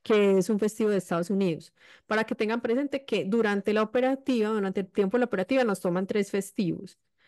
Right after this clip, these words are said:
Eh, entonces, por ejemplo, ese día sí hay bolsa, porque el festivo es en Colombia, no en Estados Unidos. Ese día sí hay bolsa, pero ese día ustedes van a estar solos.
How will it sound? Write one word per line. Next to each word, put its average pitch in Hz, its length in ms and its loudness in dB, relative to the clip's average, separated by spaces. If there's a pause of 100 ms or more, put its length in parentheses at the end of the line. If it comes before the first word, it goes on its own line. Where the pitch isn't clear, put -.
(360)
Eh, 220 180 6
entonces, 262 280 4
por 294 120 4
ejemplo, 254 240 6
ese 262 140 6
día 240 360 2
sí 214 280 2
hay 190 140 4
bolsa, 190 640 -2 (380)
porque 208 220 -4
el 180 40 0
festivo 196 280 0
es 208 80 2
en 233 80 2
Colombia, 208 400 2
no 170 80 -4
en 180 80 -2
Estados 220 280 -4
Unidos. 220 280 0 (480)
Ese 240 140 4
día 254 140 6
sí 262 80 4
hay 254 120 6
bolsa, 196 320 2
pero 190 160 0
ese 214 100 2
día 262 140 4
ustedes 175 320 -2
van 190 140 -4
a 202 40 -2
estar 185 260 -2
solos. 175 460 0